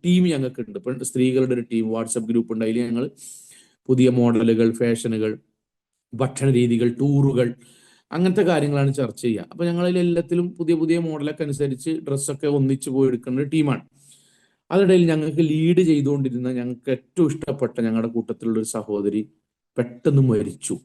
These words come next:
നല്ല ഈ ധനാഢ്യ കുടുംബങ്ങളിൽപ്പെട്ട ആൾക്കാരാണ്. മരിച്ചു. മരിച്ചതിന് ശേഷം അവളെ, ഞങ്ങളെ കൂട്ടുകാരിയെ കഫൻ ചെയ്ത് കൊണ്ടുവന്ന്, ഇങ്ങനെ കഫൻ ചെയ്യുമ്പോണ്ട് മഫ്ത ഇടിയിപ്പിക്കുന്നു, നിസ്കാരക്കുപ്പായ ഇടിയിപ്പിക്കുന്നു. എന്നിട്ടാണ്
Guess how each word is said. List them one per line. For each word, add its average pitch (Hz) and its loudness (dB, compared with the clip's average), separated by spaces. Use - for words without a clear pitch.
നല്ല 170 0
ഈ 190 0
ധനാഢ്യ 190 2
കുടുംബങ്ങളിൽപ്പെട്ട 185 2
ആൾക്കാരാണ്. 160 -2
മരിച്ചു. 113 -4
മരിച്ചതിന് 214 4
ശേഷം 139 0
അവളെ, 135 -2
ഞങ്ങളെ 139 -4
കൂട്ടുകാരിയെ 127 -2
കഫൻ 139 0
ചെയ്ത് 123 4
കൊണ്ടുവന്ന്, 117 -2
ഇങ്ങനെ 139 -8
കഫൻ 139 -2
ചെയ്യുമ്പോണ്ട് 117 2
മഫ്ത 131 0
ഇടിയിപ്പിക്കുന്നു, 117 2
നിസ്കാരക്കുപ്പായ 165 2
ഇടിയിപ്പിക്കുന്നു. 120 0
എന്നിട്ടാണ് 170 -2